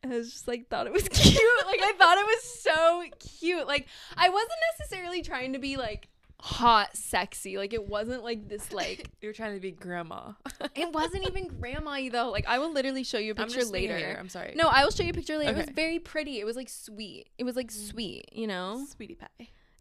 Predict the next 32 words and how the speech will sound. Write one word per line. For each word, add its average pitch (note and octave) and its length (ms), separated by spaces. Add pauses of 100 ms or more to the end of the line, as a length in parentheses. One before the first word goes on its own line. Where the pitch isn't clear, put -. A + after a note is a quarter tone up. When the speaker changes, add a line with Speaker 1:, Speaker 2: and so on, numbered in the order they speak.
Speaker 1:
Anyways, G3+ 500 (120)
I G#3 160
wore G3 240
it. G3+ 320 (360)
And C#4 180
this C#4 140
boy, A3 480
like, B3 180 (140)
literally C#4 360
<laughs> - 80
was G#4+ 260 (160)
like, - 240 (300)
"What A3 200
is - 180
this?" - 520
<laughs> - 40 (1300)
He D#4+ 80
was D4+ 140
like, C#4 180
"This B3+ 180
looks A3+ 160
like C#4 140
a C4 100
grandma G3+ 500
dress. - 380
What D4 160
are - 40
you F#4+ 180
wearing?" C4+ 540
And - 520
I E4 200
was G#4+ 380